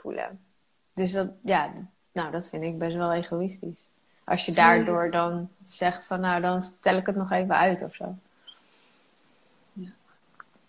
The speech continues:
Speaker 2: Ik denk dat het, eh, heel menselijk is, dat denk ik vooral. Want dat vroeg je net, hè? Wat, wat, wat voel
Speaker 1: Ja.
Speaker 2: ik dan als ik,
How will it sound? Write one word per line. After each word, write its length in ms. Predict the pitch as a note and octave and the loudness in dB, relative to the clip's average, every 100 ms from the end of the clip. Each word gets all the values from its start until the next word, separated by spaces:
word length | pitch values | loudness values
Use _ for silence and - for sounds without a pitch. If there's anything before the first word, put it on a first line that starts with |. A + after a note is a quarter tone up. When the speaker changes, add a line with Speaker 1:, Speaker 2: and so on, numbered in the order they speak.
| _ _ _ _ _ _ _ _ _ _ _ _ _ _ _ _ _ _ _ _ _ | _ _ _ _ _ _ _ _ _ _ _ _ _ _ _ _ _ _ _ _ _
Speaker 2:
Ik 160 | A3 F#3 | -6 0
denk 260 | G3 G3 | 0 2
dat 140 | F#3+ F#3 | -2 -4
het, 220 | F3+ - | -8 -4
eh, 120 | F#3 | -4
heel 360 | F3+ F3 F3+ F3+ | -2 -2 0 -2
menselijk 500 | F3 F3+ F#3 F3+ E3 | -2 -6 -6 -8 -6
is, 180 | E3 D#3 | -6 -4
dat 160 | E3+ | -6
denk 140 | E3 D#3+ | -6 -8
ik 180 | - | -10
vooral. 180 | - E3+ | -16 -14
Want 120 | E3+ | -10
dat 140 | F3+ F#3 | -8 -8
vroeg 200 | F#3+ - | -8 -8
je 120 | G3 | -6
net, 240 | F3+ F3+ | -6 -6
hè? 180 | F#3+ A#3 | -8 -6
Wat, 180 | G#3 F3+ | -6 -6
wat, 240 | F3+ F#3 | -4 -6
wat 140 | - F3+ | -8 4
voel 100 | G#3 | 8
Speaker 1:
Ja. 100 | - | 8
Speaker 2:
ik 180 | G3 F#3+ | 4 -4
dan 100 | F#3+ | -6
als 220 | F#3+ G3 | -6 -8
ik, 120 | - | -10